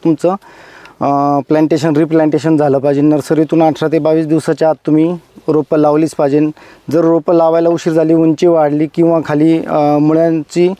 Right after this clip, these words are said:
सर्कल झाला, तर ती मुळं डेव्हलप होत नाही, झाड लवकर डेव्हलप, अ, ग्रोथ धरत नाही. ते एक, अ, मॅनेजमेंट महत्त्वाचं असतं.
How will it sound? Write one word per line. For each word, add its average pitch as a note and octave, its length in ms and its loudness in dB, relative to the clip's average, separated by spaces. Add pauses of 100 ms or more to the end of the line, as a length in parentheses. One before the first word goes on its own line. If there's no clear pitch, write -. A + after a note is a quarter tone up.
(460)
सर्कल E3+ 400 0
झाला, D#3+ 240 0
तर D#3+ 160 -2
ती D#3 180 -2
मुळं E3+ 340 2
डेव्हलप E3+ 320 2
होत D#3 160 0
नाही, E3 140 2
झाड D#3 200 0
लवकर D#3+ 260 0
डेव्हलप, D#3+ 340 0
अ, D#3 240 0
ग्रोथ D#3 240 0
धरत C#3+ 320 -2
नाही. D3 200 0 (120)
ते F3 100 4
एक, F3 180 -2
अ, E3+ 300 2
मॅनेजमेंट D#3+ 520 2
महत्त्वाचं D#3 500 0
असतं. D#3+ 280 -6